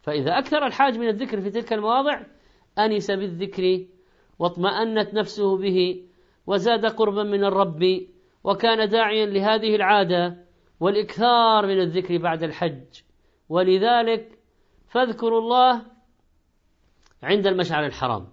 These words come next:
وإذا أفضتم من عرفات قبلها اذكروا الله، واذكروا الله كثيرا، اذكروا الله كذكركم أباكم أو شد ذكرا.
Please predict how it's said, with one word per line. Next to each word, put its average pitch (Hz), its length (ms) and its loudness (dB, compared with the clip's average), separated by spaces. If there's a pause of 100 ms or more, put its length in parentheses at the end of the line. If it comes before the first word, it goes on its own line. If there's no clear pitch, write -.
(360)
وإذا 208 280 2
أفضتم 240 340 -2
من 226 80 -4
عرفات 226 480 2
قبلها 247 580 0 (300)
اذكروا 180 400 2
الله، 143 320 -2 (340)
واذكروا 262 320 0
الله 277 200 4
كثيرا، 226 400 -2
اذكروا 240 480 -4
الله 247 220 -2
كذكركم 226 580 -4
أباكم 220 420 -4
أو 214 100 -4
شد 180 220 -6
ذكرا. 160 540 -4